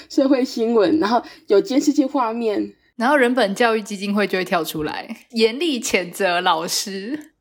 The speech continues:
Speaker 1: <laughs> 哎，可是我也在想说，不知道 Brenda 的经验怎么样，就是我自己也是小学老师最凶欸。我不知道那个时候是因为那个，就是不能体罚这个概念还没有完全的进到校园，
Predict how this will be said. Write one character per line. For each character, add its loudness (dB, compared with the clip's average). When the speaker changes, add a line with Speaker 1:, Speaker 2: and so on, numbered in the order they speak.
Speaker 1:
<laughs> -6
哎， -2
可 4
是 -2
我 6
也 6
在 2
想 0
说， 6
不 -2
知 4
道 6
Brenda 0
的 -2
经 -6
验 0
怎 -6
么 -6
样， -4
就 2
是 2
我 0
自 2
己 8
也 0
是 -4
小 -6
学 0
老 2
师 0
最 2
凶 -2
欸。 -4
我 -6
不 0
知 -
道 6
那 6
个 4
时 0
候 2
是 -4
因 -2
为 4
那 -2
个， -2
就 0
是 6
不 0
能 4
体 0
罚 0
这 -2
个 2
概 0
念 0
还 -2
没 6
有 4
完 4
全 0
的 4
进 2
到 2
校 0
园， 0